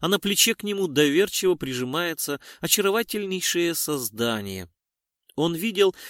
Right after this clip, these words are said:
весело дергающиеся хвостики Нади, и нежное тепло разрасталось в его сердце. У девочки на плече волосы сейчас точно так же раскачиваются в такт его шагам и порой задевают его макушку.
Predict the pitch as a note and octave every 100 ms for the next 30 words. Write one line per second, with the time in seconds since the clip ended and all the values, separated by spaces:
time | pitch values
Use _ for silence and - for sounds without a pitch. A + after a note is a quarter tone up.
0 | - D3 A#3+ A3+ A3 D#3+ F3 F3 D#3+ D#3+
1 | D3+ - D3 C#3 B2+ - B2+ - - -
2 | A2 B2 F3+ C#3+ D3+ - - - G3+ A3
3 | F#3 G3 F3+ F3 - E3 F#3+ E3+ C3+ B2+
4 | - - F#3+ F#3 E3+ - A2+ A2+ A#2 A#2
5 | - G#2 G2 - - - _ _ _ _
6 | _ - C#3+ F#3+ A3+ - F3 E3 - C#3+
7 | - - F3 F3+ _ _ B2 D3+ A3 G#3
8 | - F3 D#3+ - E3+ - E3+ D#3 - C#3
9 | C3 - F#3+ F#3+ D#3 D#3 C3+ - F#3+ F#3+
10 | F3+ F3 E3 - C3+ - F#3 F3 - C3+
11 | B2 - A2 G2+ C3 E3 D3+ - - -
12 | - G#3+ A3+ - - A#2+ D3 A#2 C3 C3
13 | G3 G3 - B2+ B2 B2 B2 A#2+ - -
14 | A2+ - - G2